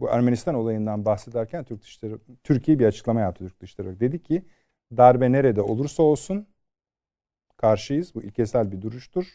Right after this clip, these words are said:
Türkiye'nin kalitesi de zaten bu." Ama şeyi de söyleyelim. E,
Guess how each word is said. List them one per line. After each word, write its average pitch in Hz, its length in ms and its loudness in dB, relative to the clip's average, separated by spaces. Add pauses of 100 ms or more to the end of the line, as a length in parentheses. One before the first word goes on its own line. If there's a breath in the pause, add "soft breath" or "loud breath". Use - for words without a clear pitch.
(600)
Türkiye'nin 117 540 -2 (180)
kalitesi 113 420 -4
de 151 60 -8
zaten 113 540 2
bu." 85 140 -4 (440)
Ama 113 160 -4
şeyi 127 240 6
de 110 100 2
söyleyelim. 98 600 -4 (720)
E, 95 220 -14